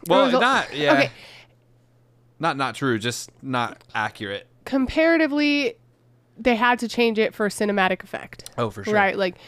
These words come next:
Speaker 1: but also, they did do some things accurately as far as, like,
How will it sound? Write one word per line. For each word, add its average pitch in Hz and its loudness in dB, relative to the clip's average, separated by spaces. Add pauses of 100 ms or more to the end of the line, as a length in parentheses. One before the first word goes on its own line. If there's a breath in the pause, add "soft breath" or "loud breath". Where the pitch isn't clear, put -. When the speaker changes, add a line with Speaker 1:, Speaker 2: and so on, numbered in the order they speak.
(640 loud breath)
Speaker 1:
but 262 6
also, 220 4
they 214 2
did 269 2
do 254 4
some 339 4
things 196 0
accurately 196 -2
as 196 -2
far 196 0
as, 196 -2
like, 190 -6